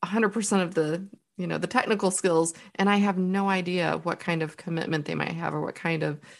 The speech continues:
um, just leadership skills or, you know, some of the other things that you might get from hiring a veteran.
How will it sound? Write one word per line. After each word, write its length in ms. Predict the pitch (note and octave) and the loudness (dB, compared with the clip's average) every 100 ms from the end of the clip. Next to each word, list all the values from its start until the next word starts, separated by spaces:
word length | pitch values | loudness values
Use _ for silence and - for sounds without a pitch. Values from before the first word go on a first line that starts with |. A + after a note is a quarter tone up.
| - _ _ | -20 _ _
um, 420 | F3+ E3 D3+ D3+ - | -8 -6 -6 -8 -8
just 240 | E3+ - | -10 -2
leadership 480 | F3 F3 F3 F#3 F#3 | 0 0 0 -2 -4
skills 520 | - F3 E3 D#3+ D#3 | -2 0 2 0 0
or, 280 | D#3+ C#3+ C#3+ _ G3+ | 0 -2 -4 _ -4
you 100 | F3 | 0
know, 100 | D3+ | 0
some 200 | - B3 | 2 2
of 40 | |
the 140 | G#3 | 4
other 220 | E3+ F3 E3+ | 4 4 0
things 320 | D3+ C#3+ D3 | -2 -4 -2
that 280 | E3 D3+ - | 0 -2 -4
you 120 | F3+ | -2
might 240 | E3+ D#3+ D#3 | 0 0 2
get 240 | F3+ - | 0 0
from 140 | E3 | -6
hiring 320 | E3 G3 G#3+ D#3 | -4 -4 -2 -4
a 60 | |
veteran. 460 | C#3+ - - - | -4 -6 -8 -10